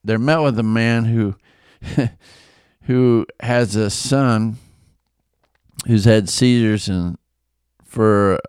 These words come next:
a long time that make him fall into the fire, and they bring him to Jesus because he took him to his other disciples and they couldn't heal him. And Jesus is like,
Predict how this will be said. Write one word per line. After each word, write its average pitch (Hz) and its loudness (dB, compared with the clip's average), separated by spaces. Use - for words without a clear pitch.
a 98 -2
long 107 2
time 110 0
that 104 0
make 117 -2
him 104 -4
fall 110 4
into 101 0
the 90 -2
fire, 98 -2
and 92 -4
they 92 -2
bring 110 0
him 101 -2
to - -10
Jesus 101 -4
because 98 0
he 90 -6
took - -2
him 101 -6
to 104 -4
his 92 -2
other 95 0
disciples 101 -2
and 101 -4
they 110 2
couldn't 110 0
heal 156 2
him. 76 -8
And 101 -4
Jesus 113 -4
is 95 -8
like, 90 -6